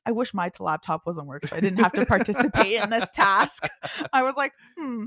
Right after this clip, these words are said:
Speaker 1: I wish I was Will at this point." <laughs>
Speaker 2: Rip that laptop. It got stolen. <laughs>
Speaker 1: Yeah. Well, yeah. Oh, yeah. Your car got broken into
Speaker 2: Yeah.
Speaker 1: here. Charlottetown, dangerous city. <laughs>
Speaker 2: Apparently.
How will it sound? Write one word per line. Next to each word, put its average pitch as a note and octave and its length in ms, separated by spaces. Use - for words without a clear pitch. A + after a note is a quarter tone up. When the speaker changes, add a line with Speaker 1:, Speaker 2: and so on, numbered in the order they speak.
Speaker 1:
I A#3+ 120
wish B3 200
I A#3+ 100
was G#3+ 160
Will F#3+ 200
at F#3+ 120
this G3 100
point." G3+ 420
<laughs> - 360
Speaker 2:
Rip G2+ 200
that F2+ 160
laptop. F#2 520
It G2+ 60
got G2+ 160
stolen. G2 420
<laughs> - 40
Speaker 1:
Yeah. G3 460
Well, A3+ 320
yeah. A3 380
Oh, G3+ 100
yeah. G#3 140
Your G3+ 140
car F#3 200
got G3+ 120
broken F3 260
into F3+ 180
Speaker 2:
Yeah. - 80
Speaker 1:
here. D#3+ 320
Charlottetown, F3+ 600
dangerous F3+ 360
city. - 180
<laughs> A#3+ 220
Speaker 2:
Apparently. G3 500